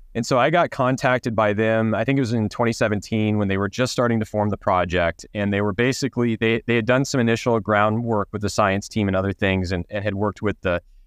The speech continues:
Smithsonian, um, Astrophysical, um, group at Harvard.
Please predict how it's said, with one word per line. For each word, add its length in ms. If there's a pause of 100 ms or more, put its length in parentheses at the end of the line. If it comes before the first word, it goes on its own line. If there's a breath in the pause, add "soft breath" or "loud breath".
(140)
Smithsonian, 540
um, 460
Astrophysical, 920
um, 420 (600)
group 220
at 80
Harvard. 460